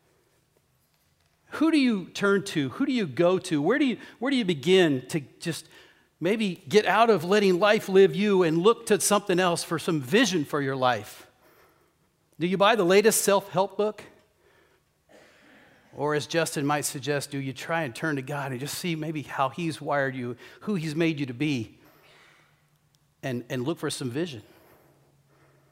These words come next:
The next week, Roy talked about being aware, awareness, being self-aware. And so often, we are not self-aware. We're highly aware of other people's faults,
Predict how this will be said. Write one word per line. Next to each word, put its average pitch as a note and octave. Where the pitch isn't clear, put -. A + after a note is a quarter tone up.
The C3+
next E3
week, C#3
Roy D3+
talked C#3+
about C3
being D3
aware, B2+
awareness, C#3
being D3
self-aware. B2
And F3
so D#4
often, E3
we E3+
are C#3+
not D3
self-aware. A#2+
We're G#3
highly C4
aware C#3+
of C3
other F3
people's B2
faults, -